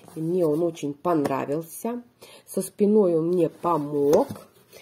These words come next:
И вот решила ещё раз повторить. Сейчас на него как раз скидочка в, в декабре. И решила повторить, так как у меня с рукой проблема. И я решила, вот, он выглядит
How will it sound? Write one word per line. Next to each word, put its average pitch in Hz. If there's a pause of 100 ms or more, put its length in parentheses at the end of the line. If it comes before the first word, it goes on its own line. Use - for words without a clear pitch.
(260)
И 131
вот -
решила 180
ещё 156
раз 185
повторить. 160
Сейчас 214
на 180
него 151
как -
раз 170
скидочка 139
в, 139 (320)
в 151 (200)
декабре. 139 (1040)
И 160
решила 156
повторить, 147
так -
как -
у 147
меня 143 (300)
с -
рукой -
проблема. 311 (1400)
И 170
я 175
решила, 156
вот, 143
он 151
выглядит 147